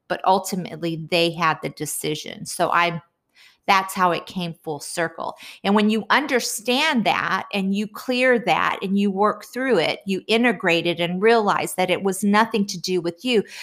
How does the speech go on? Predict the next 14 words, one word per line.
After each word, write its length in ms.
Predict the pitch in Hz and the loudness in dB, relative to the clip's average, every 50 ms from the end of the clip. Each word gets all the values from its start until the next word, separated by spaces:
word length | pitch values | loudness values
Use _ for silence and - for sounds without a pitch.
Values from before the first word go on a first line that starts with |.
| - - _ | -18 -8 _
you're 220 | - 240 233 - - | 4 4 4 6 6
able 320 | 254 277 311 294 320 - | 4 4 4 2 0 0
to 160 | - - 262 | 0 -2 -4
stand 580 | - - - - 233 233 233 233 226 202 202 208 - | -2 -2 0 2 2 4 4 4 4 4 2 0 0
in 340 | 202 214 220 220 214 196 190 | 0 2 4 4 2 2 2
your 220 | 185 185 180 180 180 - | 2 2 2 0 0 -4
confidence. 680 | - - 190 185 196 185 - 165 - - - 160 - - | -4 0 0 0 0 0 -4 -8 -10 -10 -10 -10 -6 -6
You're 120 | 185 - - | -6 -4 0
able 400 | - 202 214 220 214 233 226 220 220 - - | 4 4 4 4 4 2 2 2 0 -4 -4
to 340 | - 202 190 185 180 175 170 - - - - _ - | -2 0 0 0 0 0 -2 -6 -16 -20 -20 _ -10
raise 560 | 175 170 202 208 214 226 240 269 262 247 - 233 | -2 2 4 4 6 6 4 2 0 -2 -2 -2
your 100 | 214 196 | -2 -2
self-esteem. 840 | - - 175 156 156 - - 151 - - - - 147 120 143 165 | -2 0 0 0 -2 -2 -8 -12 -12 -12 -10 -10 -10 -10 -8 -6
You're 180 | 170 180 170 | -4 -2 -2